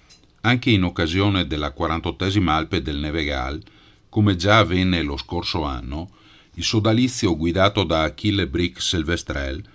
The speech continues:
ricorderà il compianto ed apprezzato ufficiale di gara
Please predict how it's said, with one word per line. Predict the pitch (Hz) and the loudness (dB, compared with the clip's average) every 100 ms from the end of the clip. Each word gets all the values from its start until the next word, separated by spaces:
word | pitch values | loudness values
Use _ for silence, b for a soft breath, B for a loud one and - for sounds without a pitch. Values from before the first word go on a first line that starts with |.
| b b b _ | b b b _
ricorderà | 104 - 120 120 123 101 | -2 2 2 4 4 4
il | 82 78 | 2 0
compianto | 95 92 104 95 85 82 | -2 0 2 2 0 -2
ed | 76 | -4
apprezzato | 76 76 82 - 92 90 85 | -4 -4 -6 -2 -2 0 -2
ufficiale | 73 73 - 82 82 | -2 -6 -4 -2 0
di | 82 | -2
gara | 87 76 69 69 | -2 -2 -2 -4